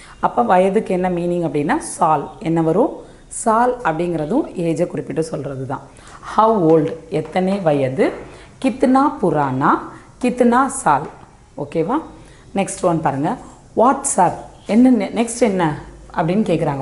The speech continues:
"What's up?" என்ன விஷயம் அப்படின்னு கேட்கும்போது, "கியா ஹோ ரகா ஹை?" என்ன நடக்குது? என்ன போயிட்டு இருக்கு அப்படின்னு கேட்குறோம் இல்லையா? "கியா ஹோ ரகா ஹை?"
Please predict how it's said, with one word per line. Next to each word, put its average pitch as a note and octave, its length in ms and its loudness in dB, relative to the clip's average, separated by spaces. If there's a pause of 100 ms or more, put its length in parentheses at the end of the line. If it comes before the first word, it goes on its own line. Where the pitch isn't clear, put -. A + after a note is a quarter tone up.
(100)
"What's - 340 2
up?" - 240 -2
என்ன G#3+ 260 0
விஷயம் D3+ 540 -4
அப்படின்னு D3 240 -2
கேட்கும்போது, C#3+ 760 0 (420)
"கியா A#3 280 4
ஹோ A#3+ 300 4
ரகா G3+ 400 2
ஹை?" G#3+ 240 -2 (480)
என்ன A3 260 2
நடக்குது? G3 640 0 (240)
என்ன A3+ 220 4
போயிட்டு A#3 260 4
இருக்கு G#3+ 420 2
அப்படின்னு E3 300 -2
கேட்குறோம் E3+ 240 0
இல்லையா? D#3+ 340 0 (540)
"கியா A#3 260 4
ஹோ B3+ 440 0
ரகா C#3+ 380 0
ஹை?" C3+ 280 -2